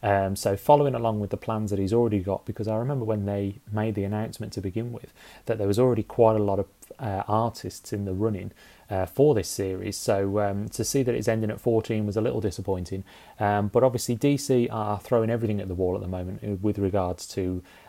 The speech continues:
uh, imprints and, uh, miniseries and, you know, just generally ideas. Um, so the fact that they're, um, they're bringing out, um, Prestige, um, large print books, you know, things like that. That'll be,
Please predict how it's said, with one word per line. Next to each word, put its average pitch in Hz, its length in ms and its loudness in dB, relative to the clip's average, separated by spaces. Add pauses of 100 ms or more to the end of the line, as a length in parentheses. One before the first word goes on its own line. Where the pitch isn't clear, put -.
uh, 95 160 -2
imprints 113 880 -2
and, 92 720 -10
uh, 98 180 -8
miniseries 95 1080 -2
and, 92 480 -8
you 120 100 -4
know, 87 140 -6
just 104 220 -8
generally 123 500 0
ideas. 98 640 -2 (400)
Um, 101 300 2
so 117 160 0
the 113 80 0
fact 143 280 -2
that 120 180 -2
they're, 107 360 0
um, 104 280 -2
they're 101 120 0
bringing 110 320 -2
out, 95 340 -6 (400)
um, 101 380 0 (100)
Prestige, 110 840 0 (200)
um, 92 680 -4 (720)
large 117 580 2
print 113 440 -2
books, - 480 -2
you 110 60 0
know, 95 120 -4
things 110 320 -2
like 98 140 -2
that. 98 180 -4
That'll 107 180 4
be, 104 220 0